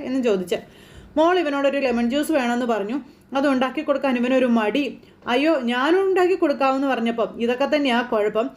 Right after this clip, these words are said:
"ഇവൻ ചെയ്യാനുള്ളത് ഇവനാണ് കനകയെ ചെയ്യേണ്ടത്, അല്ലാതെ നീയല്ല" എന്ന് പറഞ്ഞു.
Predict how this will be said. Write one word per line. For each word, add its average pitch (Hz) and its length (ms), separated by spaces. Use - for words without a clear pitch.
"ഇവൻ 330 260
ചെയ്യാനുള്ളത് 285 480
ഇവനാണ് 285 320
കനകയെ 240 300
ചെയ്യേണ്ടത്, 226 380
അല്ലാതെ 247 260
നീയല്ല" 262 400
എന്ന് 226 140
പറഞ്ഞു. 175 240